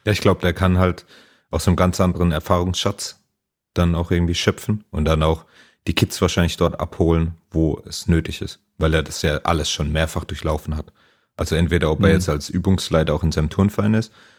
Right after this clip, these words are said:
Speaker 1: oder einfach darauf zurückgreift, weil er weiß, ah, wie habe ich das damals gelernt, wie ist für mich verständlich. Der hat wahrscheinlich, um Dinge zu erlernen, wie wir alle, die irgendwas lernen, auch einen Haufen Wege ausprobiert.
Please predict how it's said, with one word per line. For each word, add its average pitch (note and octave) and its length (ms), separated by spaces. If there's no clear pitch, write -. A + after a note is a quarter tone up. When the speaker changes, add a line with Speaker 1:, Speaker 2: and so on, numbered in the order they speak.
Speaker 1:
oder E2+ 180
einfach F2+ 180
darauf E2 300
zurückgreift, E2+ 560
weil D#2 120
er D#2+ 80
weiß, D#2+ 240
ah, F2+ 320
wie E2 160
habe E2+ 120
ich - 100
das - 140
damals D#2+ 340
gelernt, D2+ 320
wie D#2 60
ist D#2 100
für - 140
mich D#2+ 160
verständlich. E2 480
Der E2+ 100
hat D#2+ 100
wahrscheinlich, F2+ 400
um F2+ 180
Dinge G2+ 260
zu - 180
erlernen, F2+ 360
wie F2 180
wir F2 220
alle, G#2+ 320
die F2+ 220
irgendwas F#2 480
lernen, F#2+ 460
auch F2 120
einen E2+ 120
Haufen F2+ 320
Wege F2+ 300
ausprobiert. D2+ 580